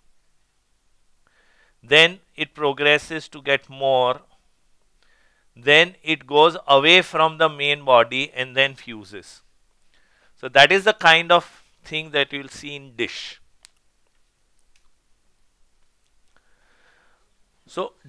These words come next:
dish is a definite differential diagnosis for ankylosing in, uh,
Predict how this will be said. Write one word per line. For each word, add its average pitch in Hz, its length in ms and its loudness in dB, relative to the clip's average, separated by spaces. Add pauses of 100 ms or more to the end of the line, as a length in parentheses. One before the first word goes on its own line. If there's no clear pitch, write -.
dish 180 440 4
is 190 200 -2
a 208 100 2
definite 170 840 -2
differential 160 580 -4
diagnosis 139 760 0
for 147 140 -2
ankylosing 127 800 -4 (480)
in, 170 260 -6 (800)
uh, 135 380 4